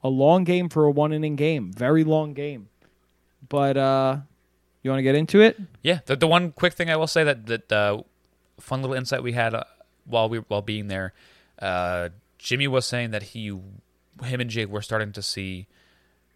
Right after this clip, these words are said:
Speaker 2: Jack's slider well, and that was what allowed them to
Speaker 1: Well, 'cause
Speaker 2: hit
Speaker 1: Jack
Speaker 2: singles.
Speaker 1: threw a lot.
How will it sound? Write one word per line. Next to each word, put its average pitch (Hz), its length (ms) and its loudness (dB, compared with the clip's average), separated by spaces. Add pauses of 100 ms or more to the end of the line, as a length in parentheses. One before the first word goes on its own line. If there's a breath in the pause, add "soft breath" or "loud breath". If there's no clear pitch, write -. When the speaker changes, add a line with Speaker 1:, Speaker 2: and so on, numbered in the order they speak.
(320)
Speaker 2:
Jack's 101 240 -2
slider 90 320 -2
well, 78 260 -8
and 98 140 -8
that 98 120 -4
was 92 140 -6
what 98 160 -6 (140)
allowed 98 240 -4
them 95 120 -8
to 107 120 -2
Speaker 1:
Well, 156 100 8
'cause 139 200 0
Speaker 2:
hit - 80 -2
Speaker 1:
Jack 151 160 4
Speaker 2:
singles. - 140 -6
Speaker 1:
threw 147 180 4
a - 20 4
lot. 117 340 -2